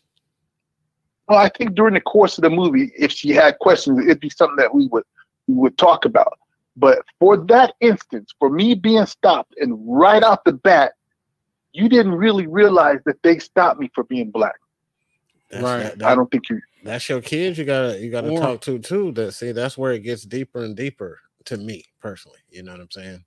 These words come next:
Speaker 3: Right. I mean, because di-, different people will hear that same story from Terry, and they're gonna think different things. But I feel like this is where,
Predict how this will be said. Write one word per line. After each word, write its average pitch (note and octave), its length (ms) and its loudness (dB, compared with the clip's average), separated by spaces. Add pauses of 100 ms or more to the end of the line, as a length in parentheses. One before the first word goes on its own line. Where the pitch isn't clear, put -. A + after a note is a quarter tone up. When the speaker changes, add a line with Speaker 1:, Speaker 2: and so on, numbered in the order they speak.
Speaker 3:
Right. B2 300 -12 (220)
I D3 100 -4
mean, E3 140 0
because D3 440 -4 (840)
di-, C#3+ 140 -12 (100)
different G#3+ 320 -2
people E3+ 260 -6
will C#3 80 -4
hear C3+ 160 -4
that A#2+ 200 -6
same C#3 260 -4
story D3 260 -8
from D3 180 -8
Terry, G#2 480 -12 (440)
and A#2 100 -12
they're B2 80 -8
gonna A#2+ 160 -12
think A#2 260 -10
different A2+ 280 -14
things. - 420 -20 (880)
But A#2+ 120 -12
I A#2 80 -8
feel C3+ 260 -6
like A#2 340 -10 (100)
this C3+ 360 -8
is C3+ 80 -14
where, C3 640 -6